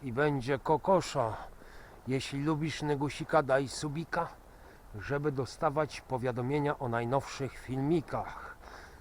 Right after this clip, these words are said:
Byłem po dwa chlebki na zakwasie, zakupione mam w plecaku. <laughs> Złamałem dziś swoje postanowienie.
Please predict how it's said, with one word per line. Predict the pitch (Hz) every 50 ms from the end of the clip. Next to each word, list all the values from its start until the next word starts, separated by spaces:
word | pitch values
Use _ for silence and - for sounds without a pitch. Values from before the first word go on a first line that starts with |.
| - - - - - - - -
Byłem | 113 120 147 151 151 147 147 143
po | - 151 151
dwa | 127 123 147 151 139
chlebki | - - 147 165 160 160 - - - 160
na | 156 151 147
zakwasie, | 127 139 151 143 - - 160 151 151 143 - - 170 170
zakupione | 139 139 151 147 - - 143 - - 165 160 160 165 160 165 165
mam | 156 147 147 151 143
w | - -
plecaku. | - - 147 156 156 - - - 156 147 - - 170 190 185 - - - - - - -
<laughs> | - 214 196 - - - - - - - - - - - - - - - - - - 113
Złamałem | 117 104 107 139 139 147 151 151 156 156 156 156 151 147 147 143 143 113
dziś | 123 151 143 - -
swoje | - - - 147 147 147 147
postanowienie. | 143 - 160 143 - - - - 147 147 147 143 127 143 160 170 175 175 175 160